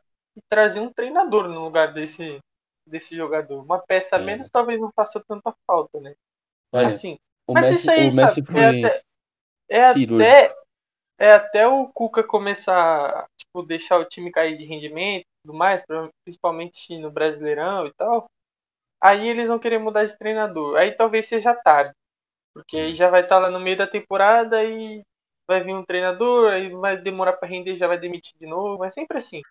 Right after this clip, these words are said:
Speaker 1: A gente conhece a história.
Speaker 2: Principalmente o Cuca, né? E, e, não, o Messi
Speaker 1: Principalmente.
Speaker 2: foi, o Messi que foi ci-, o Messi foi cirúrgico. Agora eu tava pensando, como o Vinaldo começou a comentar, eu tava pensando o que que eu ia falar do Galo, porque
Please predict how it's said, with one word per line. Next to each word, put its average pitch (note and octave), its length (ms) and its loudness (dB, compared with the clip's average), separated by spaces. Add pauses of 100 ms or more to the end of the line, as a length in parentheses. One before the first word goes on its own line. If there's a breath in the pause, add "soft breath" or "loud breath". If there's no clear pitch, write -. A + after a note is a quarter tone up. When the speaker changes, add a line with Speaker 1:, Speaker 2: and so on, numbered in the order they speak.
(420)
Speaker 1:
A D3+ 80 -12
gente D#3+ 200 -14
conhece F3 400 -6
a D3+ 40 -16
história. C3+ 440 -8
Speaker 2:
Principalmente D3 560 4
o - 40 0
Cuca, A2 280 -6
né? A2 140 -10 (460 loud breath)
E, D3+ 340 6
e, D#3 40 8
não, E3 220 8
o - 40 4
Messi C#3+ 220 4
Speaker 1:
Principalmente. F#3 360 0
Speaker 2:
foi, - 80 -4
o - 20 2
Messi C#3 260 4
que F#3 80 0
foi F3 240 -2
ci-, F3+ 240 -4
o D3 40 -4
Messi D#3+ 200 0
foi F3+ 120 -6
cirúrgico. D3+ 440 4
Agora C3+ 160 4
eu C#3+ 60 0
tava E3+ 220 2
pensando, D#3+ 600 2 (260)
como C3 200 -2
o B2 40 -4
Vinaldo C3 300 0
começou C3 340 -6
a - 40 -16
comentar, B2 640 -4 (560 soft breath)
eu C#3+ 180 6
tava D#3+ 160 10
pensando F3 340 4
o F3+ 40 0
que F#3+ 100 -2
que F#3+ 120 0
eu F#3+ 60 8
ia F3+ 40 6
falar E3+ 280 6
do D#3+ 120 6
Galo, E3+ 240 6
porque - 540 0